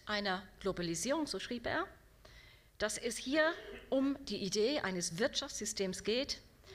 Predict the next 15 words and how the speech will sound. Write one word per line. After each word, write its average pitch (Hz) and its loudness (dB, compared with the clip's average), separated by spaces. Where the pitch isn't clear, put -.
das - 0
nicht 330 2
mehr 254 4
von 226 -2
politischen 247 2
Institutionen 226 0
kontrolliert 220 -2
wird, 247 0
beziehungsweise 233 2
keinen 285 2
nationalen 202 2
oder 214 2
internationalen 208 2
Rechtsnormen 190 0
unterliegt. 220 0